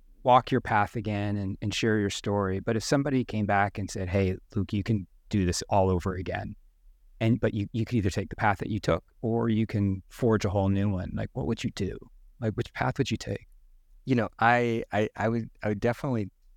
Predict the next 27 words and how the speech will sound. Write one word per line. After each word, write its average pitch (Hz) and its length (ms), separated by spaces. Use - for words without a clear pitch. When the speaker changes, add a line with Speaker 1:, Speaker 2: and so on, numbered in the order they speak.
Speaker 2:
jump 104 280
on 104 120
the 101 80
path 92 320
again. 92 260
I 90 100
would 90 200
do 87 160
it. 87 100
I 90 80
feel 107 200
like 98 180
I've, 90 320
I've, 92 240
li-, 101 220
I've, 101 200
I've 101 260
been 98 200
fortunate 110 480
to 95 180
have 95 240
a 90 220
life 95 760
rich 98 520
with 104 140
experience. 104 680
There, 98 200